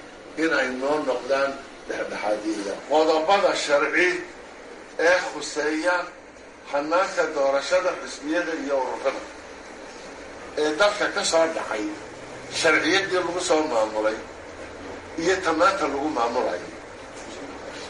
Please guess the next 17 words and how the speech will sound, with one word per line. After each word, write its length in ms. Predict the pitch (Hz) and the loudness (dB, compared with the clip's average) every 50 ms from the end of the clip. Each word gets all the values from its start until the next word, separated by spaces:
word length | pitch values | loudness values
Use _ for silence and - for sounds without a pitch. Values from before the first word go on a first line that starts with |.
| - - - | -10 0 4
oo 240 | 180 180 196 202 - - - | 6 8 8 8 6 2 4
ah 200 | 175 180 180 - - - - - - - - - - - - - - - - - - - - | 4 4 4 2 -2 -6 -10 -14 -16 -16 -18 -18 -18 -18 -18 -18 -18 -18 -18 -16 -16 -16 -10
xeerkaas 540 | - - 165 151 139 - - - 143 139 - | -2 2 6 6 6 6 6 2 2 2 2
number 280 | - 113 110 110 110 104 | 0 -4 -4 0 -2 -2
ninety-one, 580 | 95 98 101 104 104 - - 104 110 123 120 - - - - - - - - - - - - - - - - - - - | -2 -2 -6 -6 -6 -6 -4 0 2 2 2 0 -4 -8 -12 -14 -14 -14 -14 -12 -12 -12 -12 -12 -10 -10 -10 -10 -10 -2
labada 340 | - 127 139 156 156 151 131 | 2 4 6 6 6 4 0
kun 180 | - - 139 | -2 -4 -4
iyo 160 | 131 131 123 113 | -4 -2 -2 0
labaatan, 400 | 110 107 107 104 104 - 127 123 - - - - - - - | 0 2 2 2 0 0 -6 -6 -6 -8 -12 -12 -12 -6 -2
iyo, 360 | 311 294 302 311 330 427 508 523 508 - - - - - - - - - - - - - - - - - - - - - - - - - - - - - - - - - - - - - - - - - - - | -2 0 0 2 4 4 6 4 4 -2 -8 -10 -12 -12 -14 -10 -8 -8 -8 -8 -10 -16 -16 -16 -16 -16 -16 -14 -12 -8 -8 -8 -8 -8 -2 0 0 0 0 -2 -6 -12 -12 -12 -14 -12 -12 -12 -12 -10 -8 -4
iyo 220 | - 160 170 180 | -2 0 0 0
xeerka 520 | - - - 208 208 170 - - 139 139 151 311 - - - - - - - - - - - - - - - | 2 4 6 6 6 6 4 4 4 4 4 4 2 -4 -10 -14 -16 -18 -18 -18 -18 -18 -18 -18 -18 -12 -2
la 120 | 131 147 | 2 2
yidhaahdo 380 | 156 160 156 151 156 156 160 180 | 2 4 4 2 0 2 0 0
xeer 240 | - 156 170 180 170 | 0 4 4 4 4
number 280 | 156 151 156 156 151 151 | 4 0 -4 -2 -2 -4
fourteen, 640 | 151 - - 147 147 151 147 - 202 214 208 208 | -4 -4 -4 -4 -4 -4 -4 -4 -4 -4 -4 -4